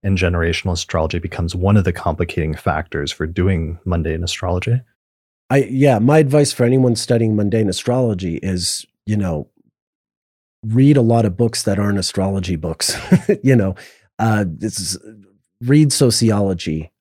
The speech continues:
Speaker 2: um, r-, read books about demography, read books about, uh, you know, war, disease,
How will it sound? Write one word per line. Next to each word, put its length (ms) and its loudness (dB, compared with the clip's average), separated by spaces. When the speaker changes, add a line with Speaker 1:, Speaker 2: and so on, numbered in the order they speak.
Speaker 2:
um, 520 -2
r-, 160 -10
read 340 4
books 240 0
about 280 0
demography, 920 -4
read 300 2
books 300 -4
about, 420 -4
uh, 360 -6
you 100 -4
know, 100 -4
war, 580 -4
disease, 680 -6